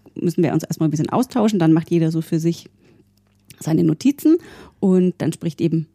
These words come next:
die eine und dann die andere und dann gibt's manchmal noch einen Nachtrag vor dem Zukunftsblick, weil da hat man was vergessen oder es ist einem noch was eingefallen und dann, "Ach, übr-, ich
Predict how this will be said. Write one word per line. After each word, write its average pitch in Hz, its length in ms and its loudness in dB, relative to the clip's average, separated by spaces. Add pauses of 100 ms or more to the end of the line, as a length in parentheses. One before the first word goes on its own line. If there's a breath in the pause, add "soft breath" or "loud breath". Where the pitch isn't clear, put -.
(380)
die - 100 -10
eine 269 320 4
und 160 100 0
dann 156 140 0
die - 120 -6
andere 262 400 0
und 190 180 0
dann 196 120 2
gibt's 202 220 -2
manchmal 185 240 2
noch 180 160 2
einen 170 100 4
Nachtrag 156 640 -2
vor 190 300 0
dem 147 180 -2
Zukunftsblick, - 800 -10
weil - 100 -4
da 151 80 0
hat 147 120 -4
man 151 100 -2
was 156 100 -4
vergessen 185 460 2
oder - 160 -2
es 151 80 -8
ist - 100 -12
einem 147 240 2
noch 151 140 0
was 151 100 -4
eingefallen 175 640 0
und 143 100 -2
dann, - 20 -10 (260 loud breath)
"Ach, 302 100 0
übr-, - 320 2
ich - 160 -2